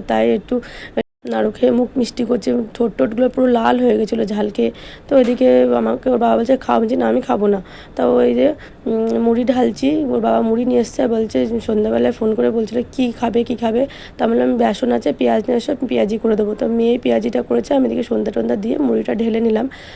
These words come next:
কৌটোটায় পুরো ধরলো না, তাই বাটিতে যে খাবো, সেই বাটিটাই ঢেলে নিলাম। আর আগের দিনের বিস্কুট ছিল, সেই বিস্কুটটাও আর কি কৌটোতে ঢেলে নিলাম। কৌটোটা ধোয়া ছিল না বলে ঢালতে পারিনি। দুটো বিস্কুট ছেলেকে দিয়েছিলাম আগের দিন দিয়ে, ফ্রিজে রেখে দিয়েছিলাম,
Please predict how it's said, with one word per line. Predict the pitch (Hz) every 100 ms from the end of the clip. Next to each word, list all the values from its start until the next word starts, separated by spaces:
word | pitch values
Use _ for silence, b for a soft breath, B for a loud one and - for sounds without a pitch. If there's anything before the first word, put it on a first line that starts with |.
| B
কৌটোটায় | - 254 254 269
পুরো | 262 262
ধরলো | 240 247 262
না, | 254 240
তাই | 233 226
বাটিতে | 226 196 226 127
যে |
খাবো, | 131 240 226 277
সেই | 240 233
বাটিটাই | 220 220 233 262
ঢেলে | 233 220
নিলাম। | 226 240 277 B B B
আর | -
আগের | 240 226 240
দিনের | 233 262
বিস্কুট | 247 233 - 233
ছিল, | - 262
সেই | 262 240
বিস্কুটটাও | 214 - 233 - -
আর | 247 214
কি | 277 302 B B
কৌটোতে | - 240 214 262
ঢেলে | 233 220
নিলাম। | 226 220 220
কৌটোটা | 233 208 247 233 240 - 247 226 - - - 240
ধোয়া | 240 240
ছিল | 247 254
না | 254
বলে | 269
ঢালতে | 262 240 226 240
পারিনি। | 247 240 240
দুটো | 269 220 233
বিস্কুট | 220 - 233
ছেলেকে | - 220 220 240
দিয়েছিলাম | 226 220 247 240
আগের | 214 226
দিন | 240
দিয়ে, | 269 269
ফ্রিজে | 247 226
রেখে | 220 214
দিয়েছিলাম, | 202 220 202 214